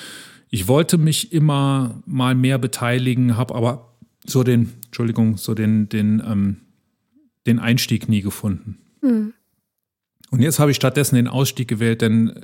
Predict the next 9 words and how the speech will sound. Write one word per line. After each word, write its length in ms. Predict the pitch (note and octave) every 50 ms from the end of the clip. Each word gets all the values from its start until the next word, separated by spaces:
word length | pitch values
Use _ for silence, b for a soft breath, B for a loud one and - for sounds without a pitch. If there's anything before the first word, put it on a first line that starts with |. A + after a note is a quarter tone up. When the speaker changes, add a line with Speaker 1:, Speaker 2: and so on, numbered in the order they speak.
| - _ _
Speaker 1:
ich 420 | - D#3 C#3 - - - - -
will 180 | G#2+ B2+ C#3 C3+
nicht 360 | B2 B2+ C3 - - - -
verantwortlich, 840 | - - - - A#2 - - A#2+ B2 A#2 - A2+ G#2+ G#2+ - - -
ich 160 | D3+ - -
will 100 | D3 D3+
nicht 200 | D#3 D#3 - - C3
mitverantwortlich 1040 | B2 D3 B2+ - - - C3+ A#2 - B2+ B2+ A#2 - A2 G#2 G2+ - - G#2 F#2+ -
sein. 400 | - G#2+ G2 G2 F#2+ F#2 G2+